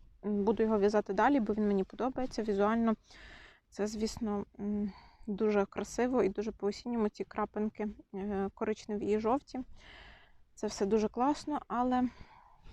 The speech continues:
але мало зв'язано. І ще одна річ, яка в'язалася,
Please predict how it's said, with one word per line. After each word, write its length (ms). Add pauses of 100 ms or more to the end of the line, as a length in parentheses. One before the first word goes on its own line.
(460)
але 260
мало 480
зв'язано. 640 (3000)
І 300 (260)
ще 340
одна 340
річ, 380 (100)
яка 260
в'язалася, 840